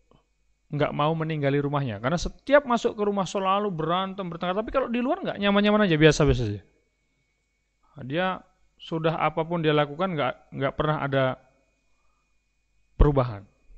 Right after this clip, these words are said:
Saya diundang, saya datang kemarin di Kalimantan. Saya datang ke rumahnya, saya ajak dia keliling rumah. Ada empat titik di mana ibu itu kakinya ngunci, nggak bisa jalan lagi. "Ayo Bu, jalan, ayo."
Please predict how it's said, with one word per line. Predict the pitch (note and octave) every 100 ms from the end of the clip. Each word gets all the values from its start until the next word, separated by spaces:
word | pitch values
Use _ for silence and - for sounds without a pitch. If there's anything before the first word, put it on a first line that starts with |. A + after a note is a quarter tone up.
| -
Saya | E3+
diundang, | E3+ D#3+ C3+ C#3 F3+
saya | F3 D#3+ D3+
datang | B2+ F2 -
kemarin | C3 B2+ B2 A2+
di | A#2+
Kalimantan. | B2 A#2+ A#2 G#2+
Saya | G#2 C#3 C3
datang | C3+
ke | B2+
rumahnya, | C3 B2+ B2+ E3 A#3+ - - -
saya | - B2+ D#3
ajak | E3
dia | D3+ D3
keliling | C#3+ C#3 C3+
rumah. | D3+
Ada | F#3
empat | - G3 - G3
titik | - G3+ D#3 - -
di | D#3+ E3
mana | E3+ F3+
ibu | F3 F#3
itu | F3+
kakinya | G#3+ F3+ G3 G3
ngunci, | F#3+ F#3+ E3+ E3+
nggak | D3+
bisa | C#3+ C#3+
jalan | C#3+
lagi. | C3+ A2 G2 _ _ -
"Ayo | A3+ D4
Bu, | A#3+
jalan, | A#3 B3 G#3+ A3
ayo." | B3+ A3